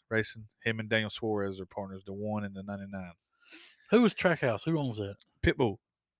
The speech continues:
Speaker 2: That, that's what I heard, remember that name from.
Speaker 1: Yep.
Speaker 2: Huh.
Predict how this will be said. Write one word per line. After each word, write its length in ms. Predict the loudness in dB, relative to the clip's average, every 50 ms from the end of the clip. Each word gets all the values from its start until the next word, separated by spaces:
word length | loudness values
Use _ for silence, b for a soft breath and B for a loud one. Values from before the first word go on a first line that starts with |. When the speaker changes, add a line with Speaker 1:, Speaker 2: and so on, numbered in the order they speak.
| _ b b b b b b b b _ _ _ 6
Speaker 2:
That, 220 | 6 6 6 6 _
that's 300 | 4 4 4 4 4 2
what 140 | 2 4 6
I 100 | 6 6
heard, 240 | 6 4 2 0 -2
remember 280 | -2 -2 0 2 0 0
that 100 | 0 0
name 160 | -4 -4 -4
from. 240 | -6 -8 -8 -8 -10
Speaker 1:
Yep. 160 | -14 -16 -16 -18 _ b b b b b _ _ _ _ _ _ _ _ _ _ _ _ _ -8
Speaker 2:
Huh. 160 | -6 -6 -6